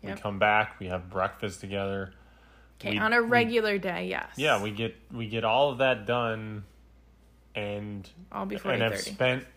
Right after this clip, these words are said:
Speaker 2: some quality time together before we go to work.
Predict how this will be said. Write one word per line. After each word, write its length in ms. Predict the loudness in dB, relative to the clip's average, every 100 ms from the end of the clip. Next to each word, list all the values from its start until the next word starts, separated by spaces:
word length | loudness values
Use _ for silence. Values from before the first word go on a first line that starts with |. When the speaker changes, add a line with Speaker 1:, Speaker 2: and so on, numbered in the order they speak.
| -20 _ -20 -20 -20 -20 -20 -14
Speaker 2:
some 240 | -8 -6
quality 420 | 2 6 6 6
time 260 | 2 -2 -2
together 300 | -2 -2 -2
before 560 | -2 -4 0 2 4 2
we 140 | -2
go 100 | -2
to 80 | -2
work. 260 | -4 -10